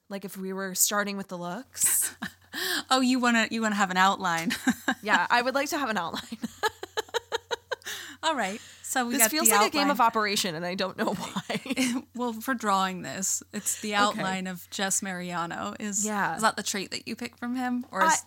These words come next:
Speaker 2: do we,
Speaker 1: oh God,
Speaker 2: do you wanna
Speaker 1: but
Speaker 2: pick a
Speaker 1: that's
Speaker 2: trait
Speaker 1: the
Speaker 2: as
Speaker 1: thing
Speaker 2: well
Speaker 1: is, like,
Speaker 2: to load into this boyfriend?
Speaker 1: What do you think?
Speaker 2: <laughs> If we're picking an outline, I'm obviously gonna pick the outline of Logan.
Speaker 1: But if you can't take anything else from him.
Speaker 2: I feel like you can preload one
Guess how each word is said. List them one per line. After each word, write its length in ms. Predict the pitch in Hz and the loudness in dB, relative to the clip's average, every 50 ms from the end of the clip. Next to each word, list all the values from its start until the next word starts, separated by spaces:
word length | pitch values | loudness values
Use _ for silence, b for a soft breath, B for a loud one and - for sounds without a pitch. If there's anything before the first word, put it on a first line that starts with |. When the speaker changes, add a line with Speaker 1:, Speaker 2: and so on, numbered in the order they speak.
| _ - | _ -8
Speaker 2:
do 100 | - - | -6 -6
we, 60 | 190 185 | -6 -6
Speaker 1:
oh 120 | 185 226 - - | -8 -10 -14 -14
God, 380 | - 247 254 277 285 269 247 | -12 -10 -6 -4 -2 -2 -2
Speaker 2:
do 40 | 220 | -2
you 60 | 214 | -4
wanna 120 | 214 202 240 | -6 -4 -6
Speaker 1:
but 40 | 240 | -4
Speaker 2:
pick 100 | 208 254 | -2 -2
a 20 | 254 | -2
Speaker 1:
that's 120 | 240 - | 0 -2
Speaker 2:
trait 260 | - 214 202 180 165 | -2 -4 -4 -8 -4
Speaker 1:
the 60 | - | 0
Speaker 2:
as 80 | - 311 | 0 0
Speaker 1:
thing 80 | 339 - | 0 0
Speaker 2:
well 180 | 180 170 170 170 | -2 -2 0 2
Speaker 1:
is, 160 | 185 196 208 | 2 2 2
like, 420 | 208 202 202 196 190 185 - - - _ - | 2 0 0 -2 -4 -8 -12 -20 -18 _ -10
Speaker 2:
to 120 | - 220 202 | -8 -8 -8
load 280 | 185 180 180 175 175 185 | -8 -6 -6 -6 -8 -8
into 240 | 185 185 185 - 196 | -8 -10 -10 -10 -10
this 280 | - - 185 - - | -8 -4 -4 -4 -4
boyfriend? 760 | _ - 165 165 180 - - - 82 - 226 233 240 233 - _ B B B B | _ -10 -12 -12 -10 -10 -8 -8 -6 -6 -4 -6 -6 -8 -10 _ B B B B
Speaker 1:
What 120 | 214 233 | -4 -4
do 60 | 247 | -4
you 160 | 226 208 190 190 | -4 -6 -8 -10
think? 400 | - - 135 - 190 - - _ | -10 -12 -12 -12 -14 -18 -20 _
Speaker 2:
<laughs> 140 | _ _ - | _ _ -4
If 240 | 233 - - - - | -4 -4 -4 -8 -8
we're 100 | 254 233 | -8 -8
picking 360 | - - 240 233 277 294 330 330 | -8 -10 -12 -8 -8 -6 -4 -2
an 80 | 254 165 | -2 0
outline, 640 | 170 165 170 - 151 170 156 165 160 165 170 - - - | 0 0 -2 -4 -6 -6 -4 -4 -4 -6 -10 -10 -8 -4
I'm 220 | 175 185 196 196 196 | -4 -4 -2 -2 -4
obviously 340 | 196 185 202 190 - 208 190 | -6 -6 -6 -8 -8 -8 -8
gonna 180 | 202 190 190 | -10 -10 -12
pick 200 | - - 185 - - | -12 -12 -16 -14 -10
the 80 | 175 | -8
outline 300 | 165 156 - - 170 170 | -8 -8 -8 -8 -10 -10
of 100 | 175 175 | -12 -12
Logan. 560 | 170 170 160 160 160 165 147 151 165 185 180 - _ _ b b - | -10 -10 -10 -10 -10 -10 -12 -10 -10 -12 -14 -16 _ _ b b 0
Speaker 1:
But 260 | 254 262 262 247 - | 2 2 2 2 0
if 100 | 220 208 | -4 -8
you 120 | 214 208 196 | -8 -10 -12
can't 300 | - - 240 233 - - | -12 -10 -10 -8 -8 -6
take 180 | 240 220 220 226 | -8 -8 -8 -8
anything 320 | 214 214 196 - 190 190 | -10 -10 -10 -10 -8 -6
else 180 | 190 214 220 - | -6 -4 -6 -6
from 220 | - 185 165 180 | -8 -8 -12 -12
him. 340 | 185 - - - - 185 - _ _ _ _ - | -14 -16 -16 -16 -18 -18 -20 _ _ _ _ -4
Speaker 2:
I 80 | 359 381 | -4 -2
feel 120 | - 494 494 480 | -2 -2 -4 -4
like 60 | - 370 | -4 -4
you 60 | 330 | -2
can 300 | 320 294 262 233 - - _ - | 0 2 2 2 0 -4 _ -12
preload 460 | - 247 233 214 208 196 190 180 175 | -8 -6 -6 -4 -4 -4 -6 -6 -8
one 420 | 180 185 185 180 185 190 196 190 | -6 -4 -4 -4 -4 -6 -8 -8